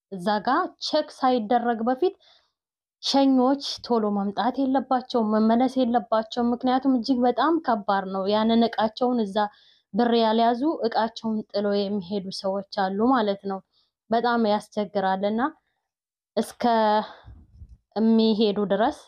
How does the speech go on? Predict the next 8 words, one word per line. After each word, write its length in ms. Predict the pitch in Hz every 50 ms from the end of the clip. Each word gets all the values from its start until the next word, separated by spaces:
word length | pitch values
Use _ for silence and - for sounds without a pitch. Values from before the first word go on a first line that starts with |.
| -
እቃቸው 500 | 202 196 - 208 214 220 220 - 277 285 277
ቼክ 220 | 277 - 247 240 240 -
ተደርጎ 380 | - 220 202 208 202 196 - 196
እስከሚያልቅ 560 | 202 - - 214 196 196 190 180 175 175 - - 170
ድረስ 300 | 175 175 202 277 320 311 - _ _ _ _ _ _ _ _ _ -
ሸኞች 640 | - - 240 220 214 202 190 190 190 240 330 339 - - - - - _ _ _ _ -
እዛ 220 | 196 185 165 165 196 196 220 -
ትንሽ 400 | - 202 190 190 202 285 320